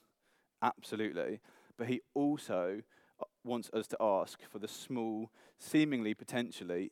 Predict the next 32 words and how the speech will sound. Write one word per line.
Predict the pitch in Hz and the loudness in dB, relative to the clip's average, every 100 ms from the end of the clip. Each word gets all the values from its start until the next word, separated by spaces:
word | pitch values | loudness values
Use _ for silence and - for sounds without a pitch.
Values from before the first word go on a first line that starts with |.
| - | -2
insignificant | 117 113 - 107 113 107 107 107 76 | -2 -2 -4 -6 -6 -6 -8 -8 -4
things | 113 85 80 90 - - _ _ - | -4 -4 -8 -10 -14 -18 _ _ -8
in | 104 | 0
our | 98 | 4
lives, | 101 92 71 80 101 - | 6 6 6 0 -4 -2
as | 104 | -2
simple | - 120 104 101 80 92 - _ _ - _ _ _ _ _ - | 0 -4 -4 -4 -6 -6 -12 _ _ -20 _ _ _ _ _ -6
as | 82 85 - - - - _ | -4 -4 -6 -14 -20 -20 _
bread. | 104 85 76 - _ _ _ _ _ _ _ _ _ _ _ - _ - _ _ - _ _ - | -2 -2 -2 -8 _ _ _ _ _ _ _ _ _ _ _ -20 _ -20 _ _ -20 _ _ 2
And | 120 127 - | 2 2 6
that | 147 147 | 8 8
reveals, | 151 135 151 110 87 85 90 - - | 6 4 6 6 4 -6 -10 -14 -4
and | 117 | 0
it's | 120 | 2
something | - 143 | 2 2
that | 139 | 2
we've | 127 | 0
already | 123 123 | 2 0
talked | - 127 - | 0 -2 0
about, | 98 90 | 2 2
that | 107 - - | 2 -2 -6
prayer, | - 143 139 | 4 6 8
i-, | 135 - | 6 6
i-, | 131 117 | 2 4
it's | 131 - | 0 4
a, | 123 117 | 6 8
a | 113 110 | 8 6
relational | 113 123 143 143 - - 110 101 98 | 2 6 8 8 4 -4 -2 -2 0
act | 120 90 - - - - | 2 2 0 -12 -20 -16
between | 107 110 | -6 -6
a | |
father | 98 - 113 107 104 101 | -4 4 6 6 4 0